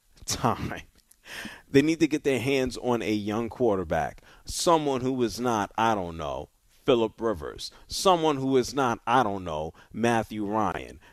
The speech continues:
Eh, look, Andrew Luck pretty much said, "Listen, I, I, I, I've had my share. I'm using the bathroom, I'm peeing blood, I'm outta here."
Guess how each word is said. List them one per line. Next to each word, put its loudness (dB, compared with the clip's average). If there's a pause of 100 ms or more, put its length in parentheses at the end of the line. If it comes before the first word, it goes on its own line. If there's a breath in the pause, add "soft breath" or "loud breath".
Eh, 0 (120)
look, 4 (180)
Andrew 0
Luck 4
pretty 0
much -2
said, 2
"Listen, 0 (100)
I, 0 (120)
I, 0
I, -2 (120)
I've 0
had 2
my 0
share. -4 (920)
I'm 0
using 0
the 2
bathroom, 4
I'm 0
peeing -2
blood, 4
I'm 2
outta 0
here." -2